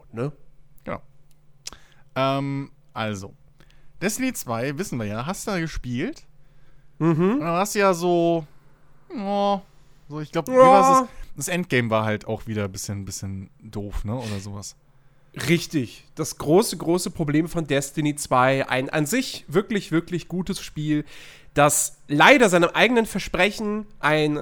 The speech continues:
Speaker 1: Service-Game, ein, ein bisschen was M M O-artiges zu sein, was einen lange an den Bildschirm fesseln soll, äh, diesem Versprechen ist es selbst nicht so wirklich, äh, wahr geworden,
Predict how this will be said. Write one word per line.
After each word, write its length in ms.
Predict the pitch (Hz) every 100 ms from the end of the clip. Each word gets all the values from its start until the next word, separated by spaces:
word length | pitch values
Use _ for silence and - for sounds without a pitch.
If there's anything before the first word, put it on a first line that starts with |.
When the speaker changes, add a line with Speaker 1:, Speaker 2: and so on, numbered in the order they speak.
| -
Speaker 1:
Service-Game, 1200 | - 165 170 185 185 - 180 170 175 175 175 165
ein, 300 | 123 123 127
ein 600 | 123 123 127 131 - 139
bisschen 200 | 160 185
was 140 | 170 175
M 160 | 196
M 100 | 175 208
O-artiges 800 | 247 - 175 170 175 170 - -
zu 140 | 165
sein, 440 | 160 156 156 165 - - - -
was 300 | 143 - -
einen 320 | 131 127 131 143
lange 480 | 156 190 233 214
an 100 | 180
den 140 | 180 160
Bildschirm 320 | 170 - 135
fesseln 400 | - 123 135 120
soll, 340 | 113 113 139 - - - -
äh, 120 | 135
diesem 280 | 135 254 240
Versprechen 600 | 214 202 - 175 202 214
ist 240 | - - 190
es 140 | -
selbst 500 | 170 185 - - -
nicht 280 | 175 196 -
so 120 | 143
wirklich, 520 | 170 - 156 - -
äh, 280 | 143 139 131
wahr 200 | 147 151
geworden, 500 | 135 113 110 117